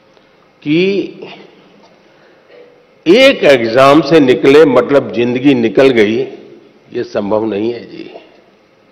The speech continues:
आज आपको डगर डगर हर जगह पे कोई न कोई एग्जाम देनी पड़ती है। कितनी जगह पे नकल करोगे जी?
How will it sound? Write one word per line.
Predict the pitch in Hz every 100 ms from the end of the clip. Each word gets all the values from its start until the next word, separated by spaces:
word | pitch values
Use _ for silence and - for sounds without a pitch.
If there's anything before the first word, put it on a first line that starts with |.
| _ _ _ _ _ _ _ _ _ - - _
आज | 135 165 196 175
आपको | 151 - - 180
डगर | - - 160 165 185
डगर | 165 95 - 143 175 160 - -
हर | - 151
जगह | 120 147 180
पे | - 180
कोई | 180
न | 175
कोई | 175
एग्जाम | 143 135 151
देनी | 156 151 151
पड़ती | 135 - -
है। | - - - _ _ _ _ _ _ _ _ _ _ _ _ _ _ _ _
कितनी | 196 - 254 302
जगह | 277 269
पे | 262 269
नकल | 277 208 240
करोगे | 214 208 196
जी? | 156 214 233 190 -